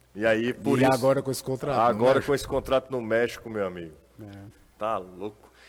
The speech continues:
Speaker 1: E por falar nisso, o primeiro jogo de Messi no Miami vai ser contra o Cruz Azul, né?
Speaker 3: Deve ser o primeiro do Moisés também, não?
Speaker 1: Também, deve
Speaker 3: Pois
Speaker 1: ser,
Speaker 3: é,
Speaker 1: né?
Speaker 3: vai ser um baita confronto
Speaker 1: É,
Speaker 3: aí, né?
Speaker 1: <laughs> exatamente. Numa mesma frase, Moisés e Messi, não é brincadeira, não.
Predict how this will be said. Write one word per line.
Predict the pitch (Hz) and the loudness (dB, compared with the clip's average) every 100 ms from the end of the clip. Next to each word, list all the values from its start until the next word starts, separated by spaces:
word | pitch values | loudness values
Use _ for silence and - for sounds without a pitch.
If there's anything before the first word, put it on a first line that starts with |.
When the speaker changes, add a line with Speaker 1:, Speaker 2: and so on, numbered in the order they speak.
| - | -20
Speaker 1:
E | 123 | -16
por | - 170 | -10 -4
falar | 202 180 151 | 2 4 4
nisso, | 123 190 - - - | 2 -4 -6 -12 -10
o | - 151 | -2 -2
primeiro | 147 151 165 202 | 0 2 4 2
jogo | 143 156 139 135 | 2 0 0 -4
de | 127 139 - | -6 -10 -10
Messi | 120 143 185 202 - - 110 82 - _ _ _ | -4 2 4 2 -4 -10 -10 -12 -16 _ _ _
no | 120 156 | -4 -2
Miami | 151 143 143 175 156 | 2 2 4 0 0
vai | 156 170 | 0 0
ser | - 175 | -2 -2
contra | 175 175 170 | -4 -6 -6
o | |
Cruz | 170 170 180 | -6 -2 0
Azul, | 170 160 170 | 0 0 0
né? | 160 165 - | 0 -2 -12
Speaker 3:
Deve | 135 143 151 | -4 -4 0
ser | 190 | -2
o | |
primeiro | 202 196 214 | -2 -2 -2
do | 214 | -2
Moisés | 220 254 233 220 | -2 -2 -2 -4
também, | 226 214 170 | -4 -2 2
não? | 190 | 2
Speaker 1:
Também, | 247 233 240 | 4 2 2
deve | 214 143 190 | 0 -2 -2
Speaker 3:
Pois | |
Speaker 1:
ser, | - - | -4 -2
Speaker 3:
é, | 202 | 0
Speaker 1:
né? | |
Speaker 3:
vai | 131 | -2
ser | 127 160 | -6 -8
um | 139 | -4
baita | 127 160 - 185 175 | -2 -2 -2 -4 -4
confronto | - 170 - 131 131 98 | -4 -6 -6 -8 -8 -6
Speaker 1:
É, | 113 | -4
Speaker 3:
aí, | 117 123 151 | -2 -2 -4
né? | |
Speaker 1:
<laughs> | 170 | -8
exatamente. | 170 - 127 - 160 139 101 127 - 95 _ - 135 127 - _ _ _ | -10 -6 -6 -6 -10 -8 -10 -12 -18 -20 _ -20 -18 -20 -20 _ _ _
Numa | 104 120 127 | -6 0 2
mesma | 117 139 139 120 | 4 2 2 0
frase, | - 117 135 113 | 2 2 2 2
Moisés | 123 139 160 117 90 131 143 165 147 117 | 0 2 2 0 -2 2 2 2 -2 -6
e | |
Messi, | 151 117 131 123 - 98 | -4 2 2 2 -4 -8
não | 101 | -6
é | |
brincadeira, | 113 135 143 131 131 120 | -6 -6 -2 -2 -2 -4
não. | 92 85 | -6 -10